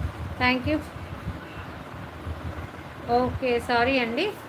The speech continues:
ఆ, ఈరోజు లైవ్ ఇప్పటికీ అయితే క్లోజ్ చేస్తాను.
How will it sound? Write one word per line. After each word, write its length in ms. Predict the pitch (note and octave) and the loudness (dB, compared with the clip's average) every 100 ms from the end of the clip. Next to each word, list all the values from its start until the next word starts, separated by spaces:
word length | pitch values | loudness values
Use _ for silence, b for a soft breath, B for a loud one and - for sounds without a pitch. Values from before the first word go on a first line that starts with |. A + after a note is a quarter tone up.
| - | -2
ఆ, 100 | B3 | 2
ఈరోజు 460 | A#3+ B3 B3 A#3+ A#3+ | 4 4 4 4 4
లైవ్ 340 | B3 A3+ A#3 | 6 6 6
ఇప్పటికీ 400 | A#3+ - A3 - | 4 2 0 0
అయితే 240 | A3+ G#3+ C4 | -2 -2 -2
క్లోజ్ 380 | C4 A3 A#3+ B3+ | 0 0 0 0
చేస్తాను. 520 | A#3 - G#3 A3+ | 0 0 0 0